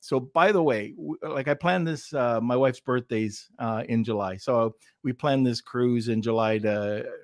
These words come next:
last July to go this July. So had no idea that it would fall right on Prime Day. So during the whole cruise, I've got clients and I've got my own products that,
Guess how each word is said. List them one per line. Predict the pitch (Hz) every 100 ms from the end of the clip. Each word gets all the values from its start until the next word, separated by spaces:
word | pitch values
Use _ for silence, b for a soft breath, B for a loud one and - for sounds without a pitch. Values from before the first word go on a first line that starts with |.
| 87 -
last | 123 139 -
July | 120 110 104
to | 104
go | 110 117
this | 196
July. | - 135 127 131 143 b b b b -
So | 143 135 113
had | 131 139
no | 156 156
idea | 143 135 135
that | 123
it | 123
would | 110 110
fall | 127 120
right | 113 107
on | 104
Prime | - 107 104
Day. | 87 - _ _ _ _ _ _ _ b b b
So | - 147 143 131
during | 123 165 156
the | 151
whole | 143 139
cruise, | 139 190 180 131
I've | 127 120
got | 117
clients | 117 135 147 147 165 123
and | 113
I've | 113 107
got | 117 110 107
my | 90 101
own | 131 151
products | 127 143 131 120 -
that, | - 117 113